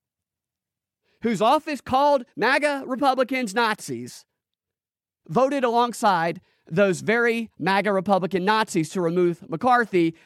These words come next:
just two days later. He looked at the, the situation and said, "Look, I wouldn't normally say this as a Democrat, former principal who pulled a fire alarm 'cause I thought it would open a door,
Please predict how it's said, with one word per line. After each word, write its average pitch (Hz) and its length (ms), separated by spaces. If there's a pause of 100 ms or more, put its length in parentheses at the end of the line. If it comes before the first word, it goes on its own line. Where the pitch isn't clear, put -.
just 220 280
two 220 180
days 175 260
later. 151 300 (760)
He 339 200
looked 320 300
at 302 140
the, 285 260 (100)
the 233 100
situation 240 680
and 196 100
said, 180 340 (240)
"Look, 208 260 (100)
I 156 100
wouldn't 233 280
normally 247 320
say 247 280
this 254 280
as 233 280
a 214 200
Democrat, 233 760
former 233 300
principal 240 580
who 208 120
pulled 233 320
a 220 40
fire 233 360
alarm 226 400
'cause 196 160
I 185 80
thought 214 220
it 220 40
would 214 120
open 220 220
a 202 60
door, 214 320